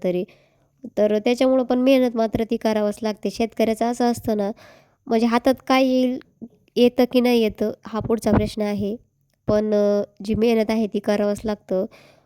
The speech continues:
रोजचं जे आहे ते जे पुढं काम दिसेल ते करावं लागतं, पण मात्र, मात्र म्हणजे त्याची इन्कम किती होणार आहे ते काय नक्की माहीत नसतं. आणि त्यामुळे ना जोडधंदा हा पाहिजेतच.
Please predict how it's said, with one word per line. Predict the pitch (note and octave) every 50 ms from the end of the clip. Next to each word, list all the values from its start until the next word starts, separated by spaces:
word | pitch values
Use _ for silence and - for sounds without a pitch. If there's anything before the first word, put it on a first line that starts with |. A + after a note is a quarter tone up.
| _ -
रोजचं | - A3+ B3 C4 - - C4+
जे | C4+ A#3+ C4
आहे | B3 B3 B3+ B3 A#3+
ते | - - G#3+ G#3+ G#3+ A3+ A#3 _ _ _ - - - - F#3+
जे | F#3 G#3
पुढं | - - A#3+ A3+ A3+
काम | G#3+ - G3+ G3+ G#3
दिसेल | G#3 G#3 - A3 G3 F#3+ -
ते | G3
करावं | G3 - G#3+ A3 A3+ A3+ A3
लागतं, | A3 A3 A3 G#3+ - G#3 F3+
पण | - G3+ F#3+ G3
मात्र, | G3 G3+ G3+ G3+ G#3 G#3+ G#3+ - A3+ A3 A3 A3 A3+ - _ _ _ _ _ _ _ _ _ _ _ _ _ _ _ _ _
मात्र | - A3 A#3 - - - C#4 C#4
म्हणजे | C4+ C4 B3+ A#3+ A3+ -
त्याची | C4 A3+ B3 C4
इन्कम | C4 - - - B3 B3+ C4+ C4+ B3+ C4 D#4 D4
किती | C#4+ - D#4 C#4 D#4
होणार | D4 C4 A3+ A3 G#3
आहे | G#3 G3+ -
ते | A#3 A3
काय | A3 - A3 G#3+
नक्की | G#3+ A3 G#3+ G#3 - A3
माहीत | G#3+ A3 A3+ A3 G#3+ - A3
नसतं. | G#3+ G#3+ A3 G#3 - - - F#3 F#3+ C4+ _ _ _ _ _ _ - -
आणि | - G3+ G#3 G#3 G#3+ G3+
त्यामुळे | A3+ A#3 A#3+ B3 B3 A#3+ A#3
ना | A3 G#3+ G#3+ A3 C4+ _ _ _ _ _ _ _ _ _ _ - -
जोडधंदा | G3 A3 A#3 A#3 A3+ A3 G#3+ G3+ G3 G#3
हा | G#3 G#3 G#3
पाहिजेतच. | G3+ - A3 A3 A3 G#3 A3 G#3 - G#3+ G#3 G#3 - -